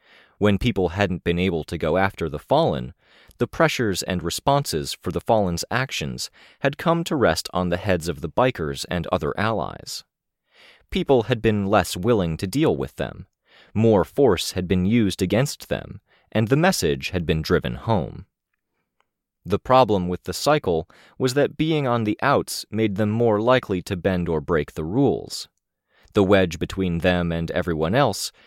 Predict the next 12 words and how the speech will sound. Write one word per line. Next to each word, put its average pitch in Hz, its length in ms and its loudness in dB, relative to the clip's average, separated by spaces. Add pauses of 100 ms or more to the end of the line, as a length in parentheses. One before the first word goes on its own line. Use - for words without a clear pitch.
(180)
had 147 140 0
also 170 360 2
made 82 280 0
them 82 160 -2
more 85 280 0
inclined 85 720 -2
to 131 120 -4
simply 147 360 -2
fold 104 460 4
into 104 340 -2
the 78 120 -4
Fallen, 90 520 -2